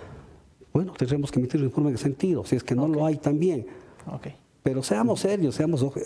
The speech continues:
Speaker 1: intentemos ser serios y objetivos. Yo creo que estoy pidiendo casi imposible para algunos.
Speaker 2: Bien, vamos a seguir conversando por acá. Asambleísta Segovia, le voy a dar la palabra a Anderson Boscan. Nos acompaña vía telemática. Esta es su cámara. Anderson, vamos contigo.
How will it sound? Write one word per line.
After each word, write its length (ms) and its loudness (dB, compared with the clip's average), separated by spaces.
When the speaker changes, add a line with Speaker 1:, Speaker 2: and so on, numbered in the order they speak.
Speaker 1:
intentemos 640 2
ser 120 2
serios 280 2
y 40 4
objetivos. 480 2
Yo 100 2
creo 100 0
que 60 -2
estoy 140 -2
pidiendo 320 0
casi 260 0
imposible 500 0
para 200 2
algunos. 420 2
Speaker 2:
Bien, 240 2
vamos 200 2
a 60 2
seguir 640 2
conversando 420 0
por 120 2
acá. 180 0
Asambleísta 440 0
Segovia, 320 4
le 80 0
voy 280 4
a 100 4
dar 220 2
la 180 0
palabra 360 2
a 20 2
Anderson 320 0
Boscan. 340 2
Nos 140 -4
acompaña 420 2
vía 200 4
telemática. 640 2
Esta 180 -2
es 80 0
su 100 0
cámara. 540 0
Anderson, 460 0
vamos 220 0
contigo. 260 2